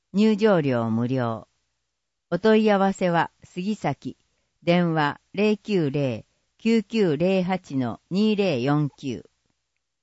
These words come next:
四、女性のためのテニス会。対象、二十五歳以上の初心者の女性。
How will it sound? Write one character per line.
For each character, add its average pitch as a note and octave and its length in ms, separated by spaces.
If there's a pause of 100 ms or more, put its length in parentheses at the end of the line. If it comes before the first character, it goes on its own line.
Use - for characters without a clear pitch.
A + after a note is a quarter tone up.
(960)
四、 F3+ 360 (200)
女 F#3 180
性 A#3 280
の A3 160
た G#3 160
め G3+ 180
の F#3 220
テ E3+ 180
ニ G3 160
ス F#3+ 160
会。 B2 320 (880)
対 F3 240
象、 E3 520 (120)
二 A3+ 200
十 F3+ 240
五 D#3 160
歳 F#3 340
以 E3+ 40
上 E3+ 240
の C#3 140
初 E3+ 200
心 G#3 300
者 C#3 180
の A2+ 200
女 B2+ 160
性。 B2 420